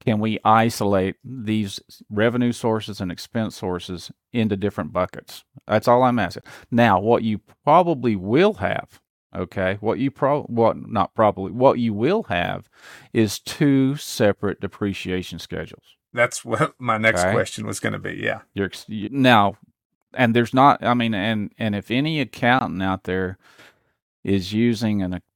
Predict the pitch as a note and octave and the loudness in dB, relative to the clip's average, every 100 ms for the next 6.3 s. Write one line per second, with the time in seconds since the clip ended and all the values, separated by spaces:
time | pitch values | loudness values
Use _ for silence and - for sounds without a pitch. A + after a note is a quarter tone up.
0 | _ - A#2 G2+ A2+ G#2 G2+ A2+ G2 F2+ | _ 0 2 4 2 -2 0 2 2 0
1 | - B2 - G2+ G#2 - F#2+ - - G2 | -2 -2 0 0 0 -2 -4 -4 0 2
2 | G2+ - D2+ D#2 - _ - F2+ F2+ F2 | 2 -2 -12 -12 -12 _ -6 -4 -6 -8
3 | G2 A2 G2+ G2+ G2 - - G#2 G#2 F#2+ | -6 -2 -2 -2 -4 -8 -6 -6 -4 -4
4 | G2 - F2 F#2 F2+ F#2 - G#2+ G2 F#2+ | -4 -6 -8 -6 -6 -8 -8 -6 -4 -6
5 | F#2 F#2 - F2+ E2+ F#2 F#2 G2 - E2+ | -6 -8 -4 -4 -4 -6 -6 -6 -4 -6
6 | - E2+ - | -6 -14 -16